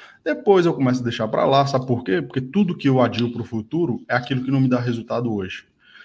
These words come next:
E aí eu falo, "Ah, depois eu faço." Não faça isso. Procrastinadores não avançam, não prosperam. Procrastinar precisa ser resolvido. E tudo será resolvido com, primeiro, questionamento. Segundo, com propósito. Você tem que entender por que que você faz o que você faz.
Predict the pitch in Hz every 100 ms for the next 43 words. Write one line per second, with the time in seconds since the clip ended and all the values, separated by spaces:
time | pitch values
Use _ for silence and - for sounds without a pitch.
0 | - _ 131 120 143 139 - - 202 160
1 | 156 170 165 135 - 95 - - - _
2 | _ _ _ _ 202 180 156 175 160 -
3 | 113 110 107 - - _ _ _ - _
4 | 160 185 180 143 135 127 123 113 131 127
5 | 123 123 113 98 90 - 65 - _ -
6 | 120 127 127 123 - 110 104 80 - -
7 | - - _ - 165 165 151 135 123 123
8 | 131 131 - 123 - 120 107 117 120 110
9 | 98 113 104 95 - _ _ - 139 -
10 | - 240 202 - 147 139 127 123 120 120
11 | 147 139 110 104 - 175 151 185 - 170
12 | - 170 160 110 110 - - 175 127 143
13 | 185 123 - 131 143 - - 101 92 -
14 | - - 127 127 165 180 170 151 131 127
15 | 127 147 135 131 131 139 135 117 113 -
16 | 139 - - -